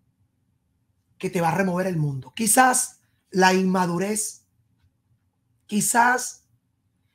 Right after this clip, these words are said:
él pensaría o ella pensaría que es inmortal y que va a durar toda la vida.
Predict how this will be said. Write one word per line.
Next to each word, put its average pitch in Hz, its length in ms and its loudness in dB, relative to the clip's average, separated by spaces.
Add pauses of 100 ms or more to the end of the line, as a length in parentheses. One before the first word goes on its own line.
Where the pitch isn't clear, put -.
él 196 200 2
pensaría 214 640 0
o 165 160 -2
ella 196 340 0
pensaría 190 840 -4 (640)
que 170 180 -6
es 185 240 0
inmortal 214 680 0 (180)
y 202 80 -6
que 185 140 -2
va 175 80 0
a 180 60 2
durar 170 300 0
toda 170 200 -6
la 170 100 -6
vida. 147 300 -12